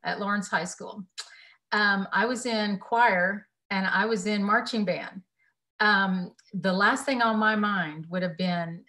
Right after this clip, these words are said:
theater, because I had a preconceived notion of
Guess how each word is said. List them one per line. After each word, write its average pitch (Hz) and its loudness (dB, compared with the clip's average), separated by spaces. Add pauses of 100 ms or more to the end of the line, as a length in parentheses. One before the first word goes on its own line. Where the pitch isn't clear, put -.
(180)
theater, 190 -2 (280)
because 185 -4 (120)
I 196 2
had 208 0
a 165 -4
preconceived 202 -4
notion 185 -2
of 160 -4